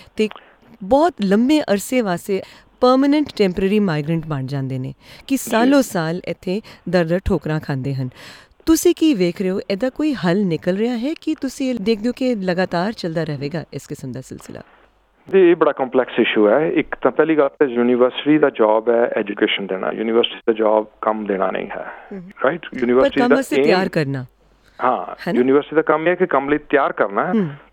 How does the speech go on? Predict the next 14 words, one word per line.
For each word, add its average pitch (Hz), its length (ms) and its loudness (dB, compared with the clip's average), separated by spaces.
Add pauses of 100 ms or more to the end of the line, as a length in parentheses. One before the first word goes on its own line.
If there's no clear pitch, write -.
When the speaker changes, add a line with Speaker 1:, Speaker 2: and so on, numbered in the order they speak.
(140)
Speaker 2:
ਪਰ 160 60 0
ਕੰਮ 143 260 -2
ਦੇਣਾ 123 240 0
ਯੂਨੀਵਰਸਿਟੀ 107 420 -2
ਦਾ 101 60 4
ਕੰਮ 101 200 -2
ਨਹੀਂ - 360 -10
ਹੈ, 160 60 -8
Speaker 1:
ਹਮ। 117 200 -10
Speaker 2:
ਯੂਨੀਵਰਸਿਟੀ 120 400 2
ਦੀ 123 60 0
ਜ਼ਿੰਮੇਵਾਰੀ 107 480 2
ਨਹੀਂ 104 180 -6
ਹੈ। 98 80 -12